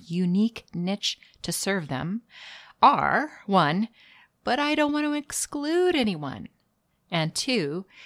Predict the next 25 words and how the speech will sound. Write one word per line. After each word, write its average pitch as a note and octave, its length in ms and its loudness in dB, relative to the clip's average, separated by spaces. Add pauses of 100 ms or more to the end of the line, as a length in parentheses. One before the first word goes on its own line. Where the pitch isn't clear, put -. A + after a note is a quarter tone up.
(120)
"But G3+ 140 0
if G3+ 100 -4
I G#3 140 2
limit B3 360 0
myself A3+ 480 -2
to - 120 -8
a F#3+ 40 -6
particular E3 540 -8
track, D4 480 -2
such - 240 -4
as D#3 120 -6
career D3 400 -6
coaching, E3 480 -2
business F3 380 -2
coaching, F3 360 -4
or D3+ 80 -6
relationship F#3+ 600 0
coaching, F3 480 -4 (480)
I D4+ 200 4
won't G#3 260 2
get D#3+ 200 -8
to - 120 -10
do C4 280 -2 (220)
life C4 420 -2
coaching." - 540 -8